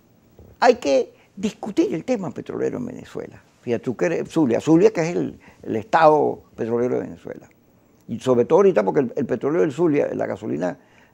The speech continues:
que sale de allí, después que la filtran y todo, es más barata que la otra que está, la pesada que está allá en, en, en Guayana. Porque necesitamos recuperar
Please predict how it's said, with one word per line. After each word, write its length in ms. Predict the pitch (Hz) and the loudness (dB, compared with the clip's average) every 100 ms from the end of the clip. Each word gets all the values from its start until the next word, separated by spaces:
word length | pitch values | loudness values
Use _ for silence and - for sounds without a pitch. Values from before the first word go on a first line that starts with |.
| - | -8
que 120 | 120 | -2
sale 260 | 143 160 | 0 2
de 100 | 175 | 2
allí, 260 | 170 160 175 | 2 2 0
después 300 | 151 - 127 | 0 -2 -4
que 100 | 147 | 0
la 240 | 147 135 123 - _ | 2 2 -2 -12 _
filtran 340 | 156 131 160 | -6 -2 -2
y 40 | |
todo, 300 | 156 156 175 - - - - | 2 4 2 -2 -20 -20 -2
es 120 | 135 | 0
más 200 | 160 185 | 4 6
barata 360 | 202 185 190 254 | 6 6 4 2
que 120 | 220 | 4
la 100 | 160 | 6
otra 220 | 156 185 | 6 4
que 80 | 175 | -2
está, 340 | 165 165 160 - | 2 2 2 2
la 180 | 156 135 | 0 4
pesada 520 | 147 120 156 156 135 | 4 6 6 6 4
que 80 | 135 | -2
está 340 | - 131 117 - _ - - - 98 | -2 -2 -2 -8 _ -20 -20 -8 -4
allá 460 | 110 120 127 117 - _ _ _ _ | 0 2 0 -2 -6 _ _ _ _
en, 280 | 117 107 101 98 | -6 -4 -4 -6
en, 280 | 104 101 - | -8 -8 -10
en 140 | 92 | -12
Guayana. 440 | 92 107 185 147 - _ _ _ _ - _ _ _ - - | -8 -4 -4 -4 -8 _ _ _ _ -20 _ _ _ -16 2
Porque 540 | 208 185 214 - - _ _ _ _ _ _ | 4 6 4 4 -2 _ _ _ _ _ _
necesitamos 840 | 214 202 - 190 190 - 247 196 | 0 0 2 -2 -2 2 2 2
recuperar 640 | 170 - 151 156 151 139 | -4 -6 -2 2 4 2